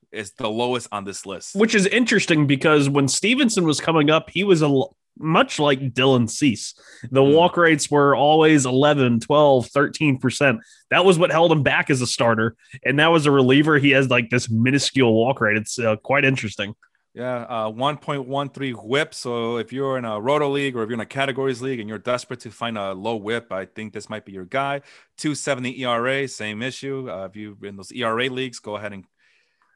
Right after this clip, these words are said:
Speaker 1: take a chance on him, maybe on the road and not at home. Uh, what else is up?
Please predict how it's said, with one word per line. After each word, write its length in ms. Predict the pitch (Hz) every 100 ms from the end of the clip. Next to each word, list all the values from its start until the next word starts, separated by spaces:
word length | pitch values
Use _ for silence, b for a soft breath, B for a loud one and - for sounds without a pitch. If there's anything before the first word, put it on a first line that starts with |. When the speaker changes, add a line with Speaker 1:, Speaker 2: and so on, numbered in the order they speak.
| _ -
Speaker 1:
take 160 | 127
a 20 |
chance 300 | 113 143 131
on 80 | 131
him, 180 | 127 127
maybe 220 | 110 107
on 100 | 98
the 60 | 92
road 300 | 107 123 110
and 60 |
not 140 | 98 98
at 120 | 90
home. 360 | 131 143 135 135 b b b
Uh, 640 | 101 104 104 104 104 104 101
what 220 | 127 127
else 160 | 117 104
is 100 |
up? 120 | 98